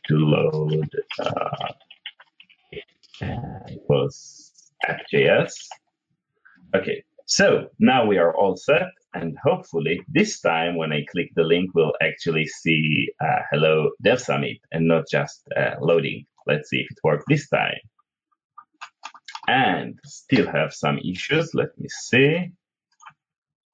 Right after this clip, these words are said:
Oh, of course, I didn't copy this to dist.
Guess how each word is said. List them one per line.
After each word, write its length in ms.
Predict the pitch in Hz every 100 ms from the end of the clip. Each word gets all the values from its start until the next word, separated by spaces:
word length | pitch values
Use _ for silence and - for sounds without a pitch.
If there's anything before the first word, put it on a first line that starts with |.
| _ -
Oh, 240 | 95 - - _ _ -
of 200 | 110 -
course, 480 | 156 104 - - _ -
I 60 | 78
didn't 400 | 92 90 - -
copy 400 | 80 - 73 73
this 340 | 67 - - -
to 100 | 69
dist. 460 | - - - -